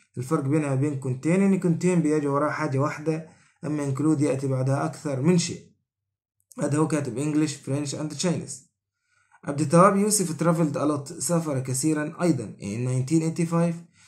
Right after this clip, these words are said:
he lectured، lecture هنا معناه فعل، معناه يحاضر أو كان يلقي محاضرات. At the University of Ohio، في جامعة أوهايو in the United States، في الولايات المتحدة،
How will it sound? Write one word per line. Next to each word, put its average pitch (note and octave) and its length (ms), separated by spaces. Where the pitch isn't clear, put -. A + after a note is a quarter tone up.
he E3 260
lectured، B2+ 680
lecture E3 280
هنا D#3+ 280
معناه C#3 300
فعل، C#3+ 340
معناه C#3+ 560
يحاضر C3+ 640
أو A2+ 100
كان C#3+ 220
يلقي D3+ 360
محاضرات. C#3 640
At D3+ 120
the D#3 260
University F#3 460
of E3 100
Ohio، C#3+ 520
في B2+ 160
جامعة C3+ 360
أوهايو D3 400
in - 20
the C3 40
United C#3 400
States، E3+ 560
في D#3 80
الولايات C#3+ 280
المتحدة، E3 680